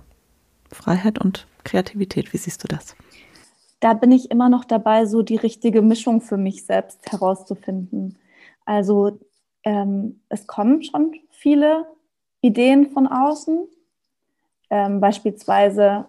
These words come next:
Speaker 2: wurde mir jetzt gesagt von einer Verlegerin, von der ich sehr viel halte, dass sie den Text eigentlich noch besser fände, wenn er in der Ich-Perspektive geschrieben wäre. Also aus der Perspektive von Rabea.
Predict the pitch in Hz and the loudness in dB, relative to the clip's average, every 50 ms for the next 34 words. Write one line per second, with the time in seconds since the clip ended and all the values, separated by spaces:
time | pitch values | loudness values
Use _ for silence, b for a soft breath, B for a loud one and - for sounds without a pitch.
0 | _ - - - 214 208 208 208 208 208 202 208 208 208 _ _ - 220 208 208 | _ -18 -4 -2 -2 0 0 0 -2 0 0 -2 -4 -4 _ _ -10 -6 -4 -2
1 | 208 202 202 196 202 - - - - 214 - - _ _ _ - 208 208 202 202 | -2 -2 -4 -6 _ -20 -20 -10 -8 -8 -8 -8 _ _ _ -8 -8 -6 -6 -6
2 | 202 202 202 - _ _ _ _ _ - 208 202 196 202 208 208 214 208 - - | -6 -8 -10 -12 _ _ _ _ _ -6 -4 -4 -2 -2 -2 -2 -2 -4 -4 -4
3 | 208 202 202 196 196 - - 202 202 208 208 - 220 208 - - 208 202 233 269 | -4 -4 -4 -4 -6 -4 0 0 0 0 -2 -4 -10 -10 -8 -6 -4 -2 -2 -2
4 | 262 - - 320 349 359 403 403 _ _ _ _ _ _ _ _ _ _ _ _ | -4 -4 -6 -6 -4 -4 -8 -12 _ _ _ _ _ _ _ _ _ _ _ _
5 | _ _ _ _ _ - 220 214 208 208 208 - _ _ _ _ - 220 208 208 | _ _ _ _ _ 0 0 0 0 -2 -8 -20 _ _ _ _ -2 0 0 0
6 | 208 190 208 208 202 - 226 214 208 - - _ _ _ _ _ _ _ _ _ | 0 0 0 -2 -2 -4 -4 -6 -6 -6 -16 _ _ _ _ _ _ _ _ _
7 | _ _ _ _ _ _ _ - - 226 247 302 370 370 339 320 - 302 285 - | _ _ _ _ _ _ _ -6 -2 -2 0 0 -2 -2 -6 -2 0 0 0 0
8 | - - - 262 - - 240 233 - - 247 226 226 220 214 214 214 208 208 202 | 0 0 0 0 0 -2 -4 -4 -4 -6 -2 0 0 0 2 2 2 2 2 0
9 | - - 208 208 202 202 208 202 202 196 196 202 196 b b b b b b b | -2 -2 -2 0 0 2 2 2 2 2 0 -2 -6 b b b b b b b
10 | b b - 240 233 240 - - - 208 180 - - - 190 180 _ _ - - | b b 2 2 2 2 -2 -4 -2 -2 -2 -2 -4 -10 -12 -12 _ _ -4 -2
11 | 202 185 185 180 190 180 - - - 185 180 180 175 180 180 180 175 180 185 202 | 0 0 0 -2 -2 -6 -8 -8 -6 -6 -4 -4 -4 -4 -4 -6 -6 -8 -10 -12
12 | _ _ _ _ _ _ _ _ _ _ _ - 196 202 190 190 196 190 - - | _ _ _ _ _ _ _ _ _ _ _ -6 -6 -4 -2 0 0 0 2 2
13 | 208 214 - 226 214 - 233 208 - - 208 202 - - 202 196 196 - 208 196 | 2 2 0 -4 -4 -2 -4 -4 -4 -6 -8 -8 -6 -6 -6 -6 -4 -6 -6 -8
14 | 190 196 180 180 208 214 214 196 - - - - - | -6 -4 -4 2 4 4 4 4 2 0 -4 -8 -12